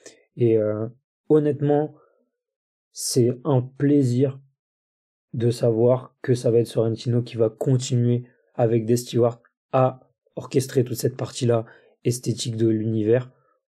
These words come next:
parce que, euh, je trouve que si on devait faire un bilan de, de toutes ces petites histoires pour l'instant,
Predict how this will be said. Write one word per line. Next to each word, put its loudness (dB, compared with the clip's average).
parce -4
que, 2
euh, 4
je -2
trouve 0
que 2
si -4
on 2
devait 4
faire 0
un 0
bilan 4
de, 2
de -4
toutes -4
ces 0
petites -4
histoires -2
pour 0
l'instant, -2